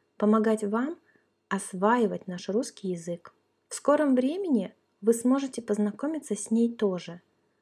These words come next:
У Кати большой опыт общения с разными людьми из разных стран. Она очень общительный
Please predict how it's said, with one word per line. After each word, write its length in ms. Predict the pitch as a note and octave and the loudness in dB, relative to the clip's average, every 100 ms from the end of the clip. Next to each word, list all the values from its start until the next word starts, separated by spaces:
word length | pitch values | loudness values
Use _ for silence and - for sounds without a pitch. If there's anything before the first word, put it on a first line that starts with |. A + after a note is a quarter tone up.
| _ _ - | _ _ -4
У 60 | |
Кати 360 | G#3+ - F#4 - | -2 -2 -4 -4
большой 480 | G3+ G3+ G3+ C#4 C#4+ | 0 0 0 -2 -2
опыт 380 | G#3+ G#3+ G#3 G3 | -2 0 -2 -4
общения 540 | - - B3 C#4+ A3 | -8 -2 0 0 -2
с 160 | - A3+ | -4 -4
разными 500 | A3 A3 A3 F#3+ F3 | -2 -2 -2 -4 -4
людьми 500 | F3+ F3 G#3+ C#4 - _ _ _ | -4 0 0 0 -6 _ _ _
из 180 | - G3+ | -2 0
разных 480 | G3 G3+ A3+ A3 G#3+ | 2 0 0 0 -4
стран. 400 | - - F#3 F3 _ _ _ _ _ - | -6 -6 -6 -8 _ _ _ _ _ -2
Она 360 | G3+ A#3 A#3 - | 0 0 0 4
очень 460 | A#3 A3+ - F#3 | 6 6 2 -8
общительный 720 | F#3+ - - D#4 - G3+ G3 | -8 -8 -4 -4 -4 -6 -6